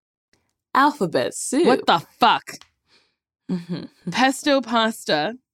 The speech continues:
Speaker 1: Potato gnocchi.
Speaker 2: Penne alla vodka.
Speaker 1: Spaghetti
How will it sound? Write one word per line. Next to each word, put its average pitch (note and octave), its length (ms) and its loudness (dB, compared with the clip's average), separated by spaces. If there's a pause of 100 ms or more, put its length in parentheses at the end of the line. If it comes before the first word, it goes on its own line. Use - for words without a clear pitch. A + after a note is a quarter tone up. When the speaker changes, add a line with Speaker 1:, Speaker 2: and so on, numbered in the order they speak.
(1200)
Speaker 1:
Potato D3+ 600 -2
gnocchi. F3 680 -2 (600)
Speaker 2:
Penne G#3+ 320 2
alla A#3+ 240 2
vodka. E3+ 640 0 (1160)
Speaker 1:
Spaghetti A3+ 960 -2